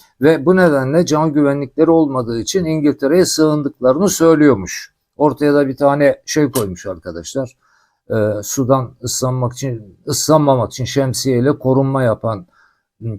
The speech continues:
kişiler ki daha dün İngiltere'de, Fransa'da bunun bin be-, e, beterini gördük. Yani yerlerde sürüklenen insanları gördük.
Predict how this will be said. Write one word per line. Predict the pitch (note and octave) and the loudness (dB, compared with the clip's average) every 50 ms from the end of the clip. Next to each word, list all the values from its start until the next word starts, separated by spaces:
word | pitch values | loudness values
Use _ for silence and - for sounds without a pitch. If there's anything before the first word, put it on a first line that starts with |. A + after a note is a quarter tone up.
| - | -8
kişiler | - C3 A#2 - D3+ D3 E3 F#3+ F3+ F3 | -6 -6 -2 0 2 2 4 2 2 2
ki | - D3+ B2 G2+ F2+ F#2+ A#2+ | 0 2 2 2 0 0 -2
daha | B2 A2+ C#3 C#3+ B2+ G#2 | -2 0 0 0 0 2
dün | C3 D3 D#3 D3 B2 - | 2 2 2 2 -2 -4
İngiltere'de, | C#3+ D3 D3 C3+ D3 C#3 C3 - D3 C#3+ C#3 B2+ A2 A#2 A#2 A#2+ G#2 | -4 -4 0 2 2 0 2 0 0 2 2 2 0 0 -2 -4 -6
Fransa'da | - - C3 C#3 C#3 B2+ - - C3 C3 C3+ A#2+ | -6 -4 -4 -2 -2 -4 -2 -2 -2 -2 -2 -2
bunun | A#2 C3 C3+ C3+ C3 A#2+ | -2 -4 -2 -2 -2 0
bin | C3 C3+ C#3 C3 | 0 0 0 0
be-, | C3 C3 | -2 -2
e, | A#2 F2 G#2+ A2 A2 A2+ A2+ - | -2 -4 -8 -10 -10 -12 -10 -8
beterini | A#2 A#2 - - B2+ A#2+ B2 C#3 C#3+ | -8 -8 -4 -4 -4 -2 -2 -4 -2
gördük. | B2 B2 A2 G2 F2+ - F2+ _ - | -2 -2 -2 -2 -4 -10 -18 _ -10
Yani | F#2+ G#2+ A2+ A2+ A2+ A#2 | -8 -6 -6 -6 -4 -2
yerlerde | B2+ B2 B2 B2 A#2+ A#2 B2 A#2 A#2 G#2 | -2 0 0 0 0 -2 -4 -6 -8 -10
sürüklenen | - - A#2+ A#2 A#2 - _ - A#2+ A#2 A#2+ A#2+ | -12 -10 -10 -10 -10 -10 _ -6 -4 -2 -2 -2
insanları | A#2+ A#2+ A2+ - - A#2+ A#2 A#2+ A#2 A#2+ A#2+ C3 | -4 -4 -6 -6 -6 -8 -6 -4 -4 -4 -2 -2
gördük. | A2+ G#2+ F#2+ F#2+ G2 - F3 E3+ | -2 -2 -4 -4 -2 -4 -4 -4